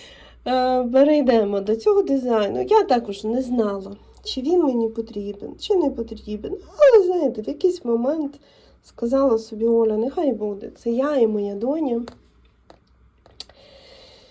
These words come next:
І знаєте, <laughs> маючи дітей, всі, хто має дітей, знаємо, що для нас найголовніше —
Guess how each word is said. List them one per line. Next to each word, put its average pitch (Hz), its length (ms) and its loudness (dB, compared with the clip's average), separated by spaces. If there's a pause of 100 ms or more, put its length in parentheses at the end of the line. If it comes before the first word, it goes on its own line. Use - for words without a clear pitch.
(280)
І 233 100 -2
знаєте, 233 680 2 (320)
<laughs> - 260 -12
маючи 240 600 -2
дітей, 240 500 0
всі, - 240 -12
хто 208 200 -8
має 208 280 -2
дітей, 247 380 -2
знаємо, 214 520 -4
що 208 200 -14
для 202 160 -6
нас 214 320 -2
найголовніше — 233 1080 -4